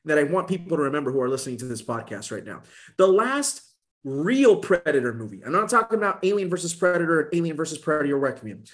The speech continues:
The last Predator movie that had come out prior to two thousand and ten, you gotta go all the way back to nineteen ninety for Predator two, right?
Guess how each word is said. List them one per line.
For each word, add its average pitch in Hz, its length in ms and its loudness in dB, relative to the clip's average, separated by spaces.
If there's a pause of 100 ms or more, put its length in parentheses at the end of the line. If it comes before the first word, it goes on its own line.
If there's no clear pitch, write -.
(220)
The 139 100 0
last 214 400 2
Predator 233 300 2
movie 190 220 -2
that 156 120 -2 (100)
had - 180 -10
come 202 200 -2
out 185 220 -4
prior 196 320 2
to 170 80 0
two 214 140 -8
thousand 170 300 0
and 139 100 -8
ten, 156 240 -4
you 139 60 -6
gotta 165 260 -2
go 151 80 2
all 151 160 2
the 147 80 0
way 151 80 -2
back 139 240 -4
to 131 80 -12
nineteen 139 480 -8
ninety 127 240 -8
for 117 100 -16
Predator 110 320 -8
two, - 240 -12
right? 113 300 -10